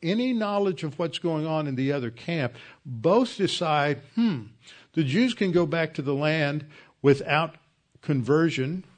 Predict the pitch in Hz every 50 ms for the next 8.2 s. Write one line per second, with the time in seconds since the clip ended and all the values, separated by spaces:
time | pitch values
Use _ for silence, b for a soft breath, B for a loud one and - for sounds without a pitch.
0 | _ - _ 117 117 120 117 117 117 - 170 165 170 - 139 120 - - 123 120
1 | 139 151 147 - 156 190 226 226 202 165 - - 156 131 131 143 151 - - 143
2 | 160 175 185 175 - 196 202 240 226 156 - - - 117 104 101 98 - _ b
3 | b b b b b b b 143 147 147 - - 170 151 139 123 170 165 165 165
4 | 151 143 131 - - - - - 190 202 208 196 185 180 175 - 147 135 143 131
5 | 135 151 123 120 120 113 - 131 151 170 180 175 - 147 113 123 123 120 123 131
6 | - 131 123 120 113 120 127 123 127 127 147 147 156 185 190 180 - - - 151
7 | 143 139 147 - - - - B B B B B B B B B _ - 127 117
8 | 113 113 117